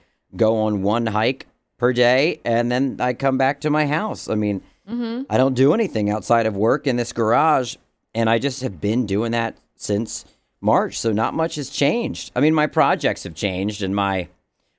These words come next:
Speaker 1: what I'm working on minute to minute has changed, but
Speaker 2: Mm-hmm.
Speaker 1: I've been, uh, you know, when I look, uh, not to immediately talk about covid, but when I see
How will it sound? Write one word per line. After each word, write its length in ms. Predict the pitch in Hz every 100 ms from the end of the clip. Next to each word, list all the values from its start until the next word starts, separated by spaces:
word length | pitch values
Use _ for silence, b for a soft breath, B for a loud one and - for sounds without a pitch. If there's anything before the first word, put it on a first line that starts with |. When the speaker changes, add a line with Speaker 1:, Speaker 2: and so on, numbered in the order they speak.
| -
Speaker 1:
what 160 | 101
I'm 200 | 113 127
working 360 | 120 104 110 101
on 300 | 98 95 92
minute 220 | 95 92
to 100 | 95
minute 260 | 101 95 87
has 140 | 87
changed, 580 | - 95 87 92 101 - _ _ _
but 380 | 113 110 117 180
Speaker 2:
Mm-hmm. 120 | 226 277 _ _ _ _ _ -
Speaker 1:
I've 240 | 117 143
been, 240 | 165 160
uh, 340 | 156 151 147 143
you 100 | 127
know, 140 | 127
when 280 | 120 87 123
I 120 | 123
look, 320 | 123 143 160 -
uh, 320 | - - -
not 320 | 117 123 -
to 100 | 131
immediately 640 | 117 110 117 120 127 117
talk 320 | 113 110 110
about 340 | 107 107 104 - _ _ _ _ _ _
covid, 540 | - 123 202 98 85 85
but 220 | 104 -
when 180 | 107 113
I 100 | 110
see 600 | - - 135 127 123